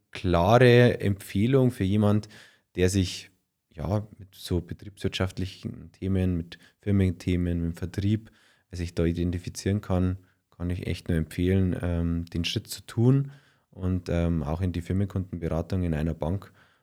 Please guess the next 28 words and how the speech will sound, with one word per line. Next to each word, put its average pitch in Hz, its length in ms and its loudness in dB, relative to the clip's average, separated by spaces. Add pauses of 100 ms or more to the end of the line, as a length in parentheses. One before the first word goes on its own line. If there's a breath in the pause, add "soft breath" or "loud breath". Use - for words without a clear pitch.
(120)
äh, 90 280 -2
zu 82 200 -4
wechseln. 101 540 0 (640)
Und 87 540 -14
ich - 180 -10
denke, 85 300 0
so 82 200 0
eine 80 120 2
Initiativbewerbung 87 1080 -2
sehen 85 240 -2
unsere 82 480 -2 (440 soft breath)
Kollegen 87 440 -6
auch - 220 -6
ganz 90 260 -2
gerne. 90 400 0 (680 soft breath)
Und, 85 440 -16
ähm, 80 300 0
deswegen 78 540 -4 (320)
tolles 98 340 2
erstes 101 400 -2
halbes 95 400 0
Jahr. 87 180 0
Ich 110 140 -2
hoffe, 104 160 -4
es 95 140 -6
geht 98 160 -2
so 92 160 -2
weiter. 110 560 0